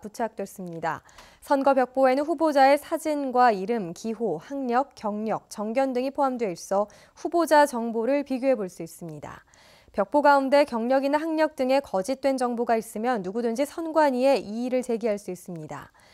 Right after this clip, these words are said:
벽보를 정당한 사유 없이 찢거나 낙서 또는 철거하면 이 년 이하의 징역이나 사백만 원 이하의 벌금을 물 수 있습니다.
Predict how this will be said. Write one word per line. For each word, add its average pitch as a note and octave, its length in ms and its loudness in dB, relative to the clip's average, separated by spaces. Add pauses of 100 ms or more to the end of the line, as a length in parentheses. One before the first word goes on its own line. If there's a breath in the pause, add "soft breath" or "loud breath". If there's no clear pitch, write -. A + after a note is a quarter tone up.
(340 soft breath)
벽보를 C#4+ 400 2
정당한 D#4 420 4
사유 D#4+ 260 4
없이 D4 220 0
찢거나 C4 540 2
낙서 G3 380 0
또는 B3 280 -2
철거하면 B3+ 720 0
이 A3 160 -4
년 C4+ 220 4
이하의 B3+ 320 0
징역이나 A#3 640 -2
사백만 C4 580 0
원 B3 140 0
이하의 A#3 260 0
벌금을 C4 480 -2
물 A3 140 -4
수 - 120 -12
있습니다. E3 560 -14